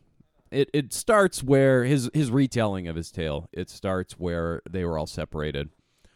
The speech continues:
Um, and he falls, we go back to, you know, like, Born Stellar is,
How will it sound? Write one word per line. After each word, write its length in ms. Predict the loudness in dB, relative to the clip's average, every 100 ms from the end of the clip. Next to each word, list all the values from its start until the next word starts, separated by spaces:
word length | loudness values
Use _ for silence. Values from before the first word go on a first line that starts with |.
| _ _ _ _
Um, 400 | -4 -4 -4 -6
and 540 | -6 -4 -4 -6 -6 -10
he 220 | -12 -8 -8
falls, 840 | -6 -2 2 2 0 -4 -8 -18 _
we 360 | -6 -4 -4 -6
go 220 | -2 -2
back 220 | 0 -2
to, 320 | -2 -2 -2 -4
you 80 |
know, 80 | -6
like, 180 | -6 -6
Born 220 | -8 -8
Stellar 600 | -10 -8 -6 -4 -4 -6 -6
is, 480 | -6 -6 -10 -18